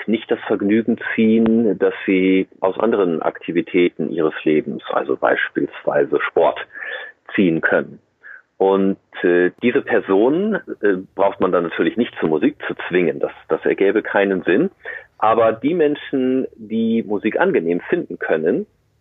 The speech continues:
bei den Menschen ist das tatsächlich, ähm, so, dass alle diejenigen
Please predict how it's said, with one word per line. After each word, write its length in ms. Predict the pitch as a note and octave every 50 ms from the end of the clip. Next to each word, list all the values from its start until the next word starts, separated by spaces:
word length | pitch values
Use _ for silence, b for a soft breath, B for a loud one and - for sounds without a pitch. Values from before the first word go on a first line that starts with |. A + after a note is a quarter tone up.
| _ _ _ -
bei 120 | F3 E3
den 260 | - - C3 D3+ D3+
Menschen 340 | C3 B2+ - - - - - F2
ist 140 | - -
das 120 | - G2+ - -
tatsächlich, 680 | - G#2 G2 - - F2+ F#2+ - - - F#2+ F#2+ - - - - _ _ _ - - D#2
ähm, 500 | E2 E2 E2 E2 D#2+ E2+ E2 E2 - - - -
so, 160 | F#2 F2 F2+ F2
dass 180 | - - - - - -
alle 460 | - G2+ G#2+ G#2 G#2 G2+ F#2+ F#2+ G#2
diejenigen 760 | - - F2+ F2+ F2 F2 E2 E2+ F2 D#2+ F2 D#2+ D#2+ F2 -